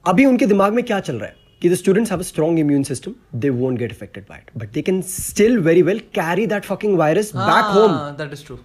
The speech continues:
Speaker 2: fair point, very fair point।
Speaker 1: They can still very well carry that virus back home
Speaker 2: And,
Speaker 1: to people who
Speaker 2: and,
Speaker 1: can be affected by
Speaker 2: and,
Speaker 1: it।
Speaker 2: and even if it's like, it's recoverable, जो लोग इतना जस्टिफिकेशन दे रहे हैं कि इतने
Speaker 1: हाँ।
Speaker 2: लोग रिकवर कर रहे हैं, ये कर रहे हैं।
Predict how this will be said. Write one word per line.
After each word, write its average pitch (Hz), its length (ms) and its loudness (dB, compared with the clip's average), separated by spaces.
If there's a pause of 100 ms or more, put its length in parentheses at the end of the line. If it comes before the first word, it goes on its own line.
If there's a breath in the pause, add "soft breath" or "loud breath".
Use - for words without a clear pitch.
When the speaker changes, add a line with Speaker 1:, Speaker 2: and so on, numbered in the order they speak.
(160)
Speaker 2:
fair 151 160 -8
point, 117 120 -16 (160)
very 143 140 -14
fair 120 180 -14
point। - 380 -6
Speaker 1:
They 185 140 6
can 247 260 2
still 254 320 6
very 214 180 6
well 269 140 4 (100)
carry 190 320 2
that 220 140 0
virus 196 300 2
back 185 280 -2
home 262 180 0
Speaker 2:
And, 220 80 2
Speaker 1:
to 285 160 4
people 262 260 4
who 285 160 2
Speaker 2:
and, 202 120 -2
Speaker 1:
can 277 240 4
be 285 140 4
affected 208 320 -2
by 160 120 0
Speaker 2:
and, 127 100 -8
Speaker 1:
it। - 60 -8
Speaker 2:
and 190 160 -10
even 196 360 -8
if - 200 -16
it's 190 200 -10
like, - 420 -14
it's 165 320 -8
recoverable, 147 560 -8
जो 147 160 -8
लोग 151 220 -8
इतना 139 600 -12
जस्टिफिकेशन 147 540 -12
दे 131 60 -8
रहे 135 80 -8
हैं 139 100 -12
कि 147 60 -10
इतने 123 120 -8
Speaker 1:
हाँ। 143 80 -8
Speaker 2:
लोग 143 160 -6
रिकवर 131 320 -10
कर 131 200 -16
रहे 127 100 -14
हैं, 131 80 -14
ये 127 220 -18
कर - 20 -16
रहे 120 160 -20
हैं। 127 60 -20